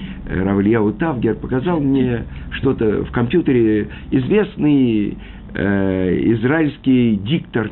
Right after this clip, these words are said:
телевидения, э, Лондон, он пришел в одну семью, э, в Кириат-Сефере. И приходят дети из школы, он говорит: "Ну что вы учили?" Они говорят: "Про курбанот, про жертвы, которые приносят в храме". Он говорит:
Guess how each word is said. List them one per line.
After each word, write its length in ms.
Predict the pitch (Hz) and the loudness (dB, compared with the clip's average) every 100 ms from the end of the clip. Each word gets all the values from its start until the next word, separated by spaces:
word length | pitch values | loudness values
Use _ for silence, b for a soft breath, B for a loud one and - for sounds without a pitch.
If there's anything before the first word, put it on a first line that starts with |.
| - | -2
телевидения, 760 | 110 101 147 139 127 120 110 B B B B - | 0 2 0 0 0 -2 -6 B B B B -8
э, 420 | 73 76 78 - | -4 -2 -4 -2
Лондон, 580 | 98 127 120 131 156 175 B B B B - | 0 2 2 2 0 -4 B B B B -2
он 160 | 202 | 0
пришел 640 | 190 170 139 180 202 185 - | 2 0 0 2 2 2 -4
в 240 | - 110 | -8 -4
одну 300 | 127 120 190 | -2 0 -2
семью, 640 | 190 143 117 156 165 151 139 B B B - | 0 -2 0 0 0 -2 -6 B B B -14
э, 360 | - 92 90 87 | -4 -2 0 0
в 20 | 85 | 0
Кириат-Сефере. 800 | 143 139 - - 92 - - - - - - B B B - - | 2 2 -2 -6 -8 -8 -14 -16 -18 -20 -20 B B B -18 0
И 840 | 151 165 160 147 143 135 131 120 117 | 4 6 6 6 6 6 4 2 0
приходят 480 | - 143 233 185 147 | -2 0 0 2 2
дети 280 | 151 160 143 | 2 2 0
из 120 | 110 | 0
школы, 340 | - - 127 | -2 -2 0
он 80 | 113 | 0
говорит: 220 | 107 101 | 0 0
"Ну 80 | 98 | -2
что 180 | 104 160 | -2 0
вы 160 | 131 98 | 2 0
учили?" 420 | 95 - 135 143 B B B | 0 -2 -2 -4 B B B
Они 160 | - 175 | 0 0
говорят: 300 | 208 208 196 | 2 0 0
"Про 120 | 156 | -2
курбанот, 720 | 170 190 175 151 180 131 104 - - - - - - - - - | 0 2 2 2 2 2 0 -6 -16 -20 -20 -20 -18 -18 -18 -8
про 180 | 139 135 | -2 -2
жертвы, 460 | 120 196 214 233 202 | 2 0 0 -4 -4
которые 340 | 143 135 135 | -2 0 0
приносят 380 | 127 123 143 139 | 2 0 0 -4
в 80 | - | -6
храме". 260 | 104 87 | -4 -2
Он 60 | 107 | 0
говорит: 220 | 113 117 | 0 -2